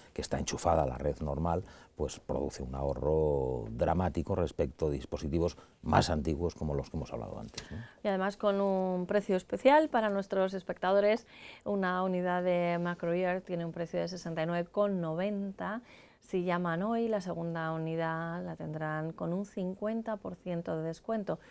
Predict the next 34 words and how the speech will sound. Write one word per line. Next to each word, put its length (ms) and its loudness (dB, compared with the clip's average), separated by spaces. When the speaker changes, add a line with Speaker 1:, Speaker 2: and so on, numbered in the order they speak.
Speaker 2:
Pueden 180 4
llamar 180 2
al 100 2
novecientos 420 0
dos, 120 -2
setecientos 720 -2
ochenta 340 -4
y 40 -2
siete, 280 -4
quinientos 460 -4
cuarenta 320 -6
y 40 -4
nueve, 280 -2
novecientos 560 -2
dos, 140 -2
setecientos 560 -4
ochenta 340 -6
y 60 -6
siete, 260 -8
quinientos 460 -6
cuarenta 300 -4
y 40 -4
nueve. 240 0
Tienen 300 2
información 540 -2
también 340 0
detallada 560 0
en 80 0
una 160 -2
amplia 400 -4
ficha 420 -4
en 320 2
W 180 -2
W 240 2